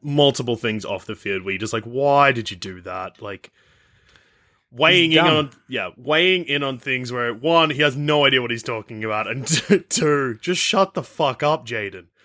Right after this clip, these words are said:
Speaker 1: But yeah, it doesn't change the fact that he was a very good footballer, and still is. He's just not going to be a good footballer for Collingwood anymore because they traded him for fuck all.
Speaker 2: What I, what I think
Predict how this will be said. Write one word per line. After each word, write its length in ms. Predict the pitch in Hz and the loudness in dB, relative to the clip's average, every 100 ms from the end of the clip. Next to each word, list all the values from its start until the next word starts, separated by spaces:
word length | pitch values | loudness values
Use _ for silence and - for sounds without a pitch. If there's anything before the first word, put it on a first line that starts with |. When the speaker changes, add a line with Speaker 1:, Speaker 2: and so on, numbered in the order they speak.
| _ _ _ _ - | _ _ _ _ 0
Speaker 1:
But 120 | 208 | 4
yeah, 260 | 226 120 - _ _ _ _ _ - | 4 2 -2 _ _ _ _ _ -12
it 100 | 165 | 0
doesn't 200 | 269 247 | 0 2
change 200 | 220 175 | 0 -2
the 60 | 160 | 0
fact 240 | 175 - | 0 0
that 80 | 123 | -2
he 60 | 170 | -2
was 120 | 131 | -2
a 40 | |
very 360 | 113 139 147 139 | -2 2 2 2
good 200 | 120 110 | -2 -4
footballer, 520 | 131 127 90 82 87 - | -4 -4 -8 -12 -10 -2
and 140 | 214 | 0
still 300 | - - 233 | 0 2 4
is. 400 | 233 165 104 - - | 4 4 2 -6 -4
He's 240 | 170 160 | 0 2
just 200 | 170 - | 2 0
not 160 | 165 165 | 0 0
going 220 | 165 160 | 0 0
to 40 | 147 | 0
be 100 | 147 | -2
a 40 | |
good 180 | 147 139 | -2 -4
footballer 360 | 151 143 135 | -4 -2 -2
for 100 | 127 127 | -2 -4
Collingwood 480 | 143 139 135 110 | -2 0 -2 -2
anymore 500 | 110 104 98 95 95 - _ _ _ | -2 -4 -6 -8 -8 -14 _ _ _
because 240 | 131 143 | -4 -2
they 100 | 127 127 | 0 0
traded 340 | 131 127 113 | 2 2 0
him 100 | 117 | -6
for 120 | 127 | -10
fuck 360 | - 120 104 - | -6 -6 -6 -8
all. 260 | 80 - _ _ _ | -12 -14 _ _ _
Speaker 2:
What 220 | 123 170 | 2 4
I, 220 | 196 202 190 | 6 6 2
what 220 | 135 160 | 2 4
I 200 | 180 180 | 4 2
think 500 | - 147 139 135 | 0 0 0 -2